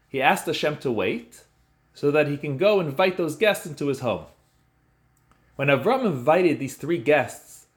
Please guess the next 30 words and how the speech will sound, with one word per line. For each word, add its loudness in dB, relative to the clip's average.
he -12
said 0
to 0
them, -4
"Yukach 0
no 0
ma'at 0
mayim, -6
please -6
take -2
a 2
little 0
water, -4
v'rachatzu -2
raglechem, -2
and -4
wash 0
your -4
feet." -12
So -2
in -4
the -4
Sefer 0
Oznayin -2
LaTorah, -2
he -4
asks, -12
"I -6
don't -2
understand. -4